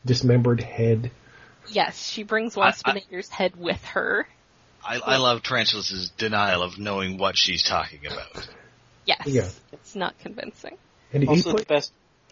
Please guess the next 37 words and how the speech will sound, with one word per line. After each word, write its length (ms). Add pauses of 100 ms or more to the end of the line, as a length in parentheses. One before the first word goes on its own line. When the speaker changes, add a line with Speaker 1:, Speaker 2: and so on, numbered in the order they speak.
Speaker 4:
Megatron 340
is 140
scratching 400
the 80
dino 320
head 180
behind 360
the 180
ears 380 (640)
and 140
petting 320
it. 80
Speaker 3:
Yes. 720
Speaker 1:
Yeah, 240
and, 140 (300)
and 180
later 280
he, 300
he 160
brushes 420
his 220 (180)
dinosaur 540
head's 300
Speaker 3:
Got 140
a 40
Speaker 1:
teeth. 80
Speaker 3:
toothbrush. 840
Speaker 1:
Yeah. 200 (200)
Speaker 4:
Yep. 180 (1120)
Speaker 1:
Oh, 140
he 120
takes 320
good 220
care 280
of 120
his 120
pet. 480